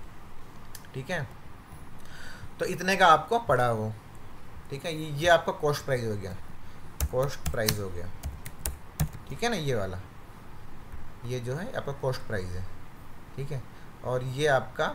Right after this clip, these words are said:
ठीक है, selling price है, ठीक है। अब, आ, आप समझ गए call कब लेना है, put buy, put कब लेना है, strike price के, आ, मतलब क्या होता है, फिफ्टी के multiple में होता है,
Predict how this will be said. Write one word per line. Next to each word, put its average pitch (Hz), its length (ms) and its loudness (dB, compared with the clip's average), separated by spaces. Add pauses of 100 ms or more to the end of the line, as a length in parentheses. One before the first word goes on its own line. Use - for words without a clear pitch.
(1080)
ठीक - 200 -8
है, 262 100 -10
selling 135 400 2
price 101 280 -2
है, 95 160 -4 (1500)
ठीक 143 140 -6
है। 127 80 -2 (580)
अब, 170 260 8 (480)
आ, 147 1120 6
आप 165 120 8
समझ 180 300 4
गए 208 140 4 (180)
call 165 180 10
कब 170 180 4
लेना 170 220 6
है, 175 220 4
put 156 140 0
buy, 160 240 10 (180)
put 160 200 0
कब 151 160 4
लेना 151 200 4
है, 160 120 4
strike 147 320 4
price 156 200 6
के, 151 160 2
आ, 139 380 4 (160)
मतलब 143 380 0
क्या 151 160 12
होता 156 320 10
है, 151 180 6 (220)
फिफ्टी 147 260 -2
के 151 120 2
multiple 143 500 2
में 151 140 2
होता 147 300 4
है, 143 220 4